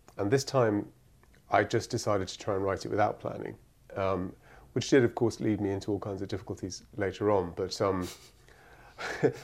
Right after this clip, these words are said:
the, what happened was that I, I wrote the first draft in the third person,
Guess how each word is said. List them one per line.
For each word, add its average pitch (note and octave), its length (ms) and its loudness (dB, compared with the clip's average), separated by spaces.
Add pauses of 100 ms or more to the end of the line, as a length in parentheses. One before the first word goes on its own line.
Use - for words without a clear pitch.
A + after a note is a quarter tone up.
(140)
the, B2 100 -2 (160)
what B2+ 300 6
happened G2 420 2
was F#2+ 240 -4
that F#2+ 120 0
I, F#2 120 -2
I G#2+ 120 -4
wrote G#2 200 2
the A#2+ 60 -6
first G#2 300 0
draft G2+ 300 -2
in G2 100 -4
the F2 60 -6
third F#2+ 300 -4
person, - 400 -8